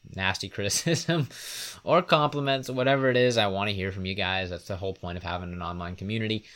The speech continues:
Uh, so just let me know what you guys are thinking. Is this season a disaster? Should the Blues trade everybody? Should Craig Berube be fired? Should Jordan Kyrou be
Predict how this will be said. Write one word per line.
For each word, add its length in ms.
Uh, 140
so 160
just 180
let 120
me 80
know 180
what 180
you 120
guys 200
are 60
thinking. 300
Is 180
this 160
season 420
a 120
disaster? 760
Should 220
the 60
Blues 360
trade 280
everybody? 540
Should 220
Craig 200
Berube 320
be 80
fired? 420
Should 220
Jordan 260
Kyrou 400
be 280